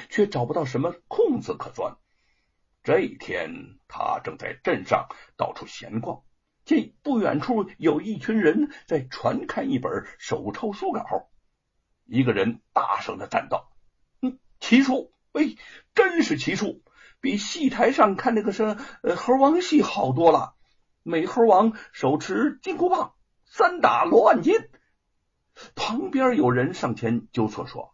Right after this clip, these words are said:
：“你说错了，是三打白骨精。”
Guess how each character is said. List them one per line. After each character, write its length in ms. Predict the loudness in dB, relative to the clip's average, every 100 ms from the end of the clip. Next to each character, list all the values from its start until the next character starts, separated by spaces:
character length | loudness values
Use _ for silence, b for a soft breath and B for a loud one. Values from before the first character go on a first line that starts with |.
| _ _ _ _ _ _ 0
：“你 200 | 4 6
说 220 | 6 4
错 300 | 6 4 6
了， 280 | 6 4 0 B B
是 320 | -2 -2 -2 B
三 380 | 0 2 2 0
打 240 | 0 0
白 320 | 0 2 2 0
骨 260 | -2 -2
精。” 400 | 0 0 0 -4